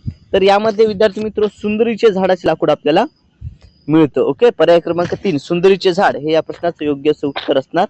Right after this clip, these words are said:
आहे. यानंतर पुढचा प्रश्न बघा, खालीलपैकी संविधान सभेत असलेली एकमेव दलित महिला कोण होती? बघा,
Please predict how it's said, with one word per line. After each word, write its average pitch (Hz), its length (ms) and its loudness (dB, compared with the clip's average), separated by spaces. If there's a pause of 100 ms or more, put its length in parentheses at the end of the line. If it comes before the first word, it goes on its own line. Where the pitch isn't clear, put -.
(420)
आहे. 127 220 -2 (580)
यानंतर 202 260 2
पुढचा 214 300 0
प्रश्न 220 260 -4
बघा, 190 200 2 (400)
खालीलपैकी 214 760 0
संविधान 208 440 2
सभेत 202 300 2
असलेली 196 440 2
एकमेव 214 380 0
दलित 202 320 2
महिला 185 240 2
कोण 170 260 -2
होती? 143 280 -4 (340)
बघा, 120 220 0